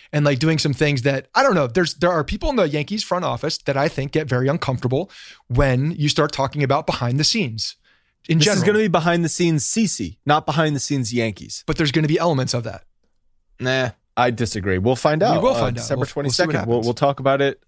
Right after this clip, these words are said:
Speaker 2: uh, we'll talk about it, obviously, but I don't think there's gonna be anything in here that the Yankees dislike. Whereas I think Trevor Bauer,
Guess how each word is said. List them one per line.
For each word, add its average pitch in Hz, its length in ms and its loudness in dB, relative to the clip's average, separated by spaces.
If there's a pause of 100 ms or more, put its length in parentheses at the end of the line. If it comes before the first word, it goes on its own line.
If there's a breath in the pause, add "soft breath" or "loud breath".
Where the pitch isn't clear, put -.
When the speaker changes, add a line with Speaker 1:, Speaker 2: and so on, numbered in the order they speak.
(120)
Speaker 2:
uh, 127 140 -4
we'll 123 80 -4
talk 113 260 -2
about 110 220 0
it, 117 100 2
obviously, 104 440 0
but 110 100 -2
I 123 80 6
don't 147 160 2
think 123 140 -6
there's 113 140 -2
gonna 110 120 -2
be 104 180 -2
anything 117 380 0
in 101 80 -4
here 101 180 0
that 98 140 -4
the 98 60 -8
Yankees 95 340 -4
dislike. 92 480 -4 (240 loud breath)
Whereas 123 300 2
I 120 80 2
think 120 200 -2
Trevor 113 280 0
Bauer, 120 380 2